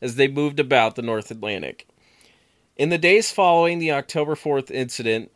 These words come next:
members of the Canadian Navy's Fleet Diving Unit explored the water off of Government's Point,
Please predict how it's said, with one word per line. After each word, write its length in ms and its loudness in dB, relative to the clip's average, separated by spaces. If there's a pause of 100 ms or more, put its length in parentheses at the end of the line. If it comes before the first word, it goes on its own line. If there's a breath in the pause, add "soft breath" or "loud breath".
members 340 -4
of 80 -4
the 80 -6
Canadian 560 -4
Navy's 480 -2
Fleet 400 -8
Diving 420 4
Unit 360 -6 (280 soft breath)
explored 400 -4
the 80 -2
water 460 4
off 220 2
of 120 -16
Government's 500 -4
Point, 440 -8